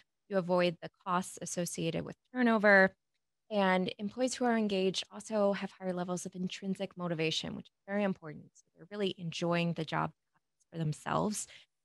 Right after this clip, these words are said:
um, as opposed to other things like the pay. Um, and another important factor about engagement is that your members are also more satisfied.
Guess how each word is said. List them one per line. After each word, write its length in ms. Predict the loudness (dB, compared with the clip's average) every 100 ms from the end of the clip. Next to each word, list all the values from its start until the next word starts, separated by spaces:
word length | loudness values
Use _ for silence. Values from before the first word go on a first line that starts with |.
| -14
um, 140 | -14 -12
as 60 | -20
opposed 240 | -14 -14
to 40 | -14
other 160 | -14 -14
things 320 | -12 -10 -10 -12
like 80 | -20 _ _ _ _
the 40 | -14
pay. 200 | -14 -14 _ _ _ _ _ _ _ 2
Um, 380 | 6 8 6 2 -4 _ _
and 360 | 4 6 6 2 _
another 240 | -2 2
important 400 | 4 4 2 0
factor 300 | 0 -2 -2
about 240 | 2 4 4
engagement 560 | 2 0 0 0 -2 -2
is 220 | -8 -8 -2
that 400 | 6 6 6 -4 _ _ _ 0
your 280 | 2 4 0 -2
members 580 | 4 4 6 4 2 0
are 120 | -2
also 380 | -2 -2 0 2
more 200 | 2 0
satisfied. 680 | 0 0 2 0 -6 -14